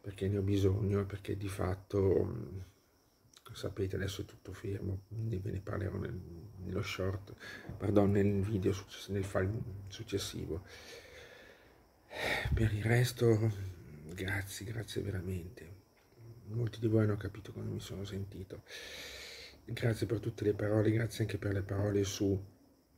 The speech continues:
su Instagram. Grazie per il vostro calore, lei comunque sarà sempre con noi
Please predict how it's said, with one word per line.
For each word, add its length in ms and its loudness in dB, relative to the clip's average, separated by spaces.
su 240 0
Instagram. 960 4
Grazie 340 -2
per 100 -4
il 60 -4
vostro 300 -4
calore, 440 -2
lei 240 -2
comunque 1040 -8
sarà 280 -8
sempre 400 -6
con 160 -16
noi 220 -16